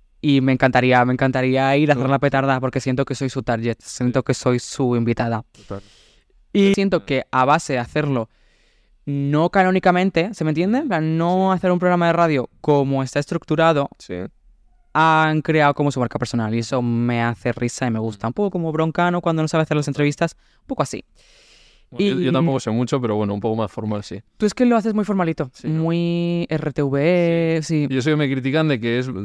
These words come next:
Speaker 2: eso, como parece como que no se la prepara o no sé qué, o
Speaker 1: Que va, pero si te has preparado.
Speaker 2: <laughs> Por eso.
Speaker 1: Yo pensaba que literalmente me ibas a decir, "Bueno, y cuéntame porque no sé nada de ti",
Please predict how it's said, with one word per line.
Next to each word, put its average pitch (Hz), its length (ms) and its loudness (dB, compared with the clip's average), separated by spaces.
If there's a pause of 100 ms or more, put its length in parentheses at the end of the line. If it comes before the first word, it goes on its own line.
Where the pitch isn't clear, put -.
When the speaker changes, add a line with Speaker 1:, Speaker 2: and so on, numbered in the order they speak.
(120)
Speaker 2:
eso, 120 240 -6
como 107 340 -4 (340)
parece 117 300 0
como 131 240 2
que 127 100 0
no 123 80 0
se 131 120 -4
la 110 100 0
prepara 113 460 0
o 110 120 -2
no 107 80 -2
sé 107 140 -6
qué, 113 120 -2
o 104 360 -4 (760)
Speaker 1:
Que 117 160 0
va, 113 540 0
pero 120 220 0
si 113 160 -4
te - 220 -6
has 117 80 -4
preparado. 123 460 0
Speaker 2:
<laughs> 123 40 2
Por 120 100 0
eso. 120 140 -2 (420)
Speaker 1:
Yo 139 120 0
pensaba 131 300 0
que 135 260 -2
literalmente 127 680 0
me 127 500 -4
ibas 127 140 0
a 131 40 -4
decir, 123 180 -4
"Bueno, 175 200 2
y 151 60 -2
cuéntame 160 400 0
porque 156 200 0
no 147 100 0
sé 156 100 -4
nada 160 200 0
de 135 120 -2
ti", 156 200 -2